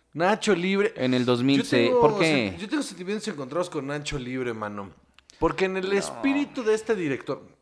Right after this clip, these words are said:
Speaker 1: en el espíritu de este director, que no me acuerdo su nombre,
Speaker 2: Ahorita te digo.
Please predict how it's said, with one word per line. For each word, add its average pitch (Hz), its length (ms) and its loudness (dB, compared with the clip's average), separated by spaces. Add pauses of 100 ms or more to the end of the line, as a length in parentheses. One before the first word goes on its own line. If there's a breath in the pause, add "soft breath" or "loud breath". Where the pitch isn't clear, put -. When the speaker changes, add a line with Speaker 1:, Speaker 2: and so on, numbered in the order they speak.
Speaker 1:
en 127 80 -6
el 127 100 -4
espíritu 190 440 -4
de 175 60 4
este 175 140 -4
director, 131 280 -4
que 131 80 -12
no 117 80 -4
me 113 60 -8
acuerdo 104 200 -10
su 117 120 -12
nombre, 156 360 -4
Speaker 2:
Ahorita 87 260 -12
te 80 100 -14
digo. 73 120 -12